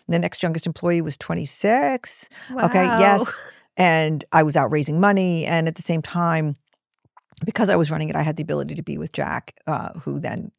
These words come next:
Speaker 1: entered hospice. And so the business model of the company was based on word of mouth vira-, virality and live events on college campuses.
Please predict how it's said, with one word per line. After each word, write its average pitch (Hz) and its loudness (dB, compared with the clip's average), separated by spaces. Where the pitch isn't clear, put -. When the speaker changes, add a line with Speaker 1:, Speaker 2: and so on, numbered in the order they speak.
Speaker 1:
entered - -8
hospice. - -12
And 160 -2
so 165 2
the 156 -2
business 233 0
model 156 0
of 151 -4
the - -10
company 196 -2
was 156 -4
based 160 -4
on 147 -2
word 185 2
of 180 -4
mouth 175 -2
vira-, 165 0
virality 165 4
and 160 0
live 170 2
events 156 -4
on 165 -6
college - -8
campuses. - -6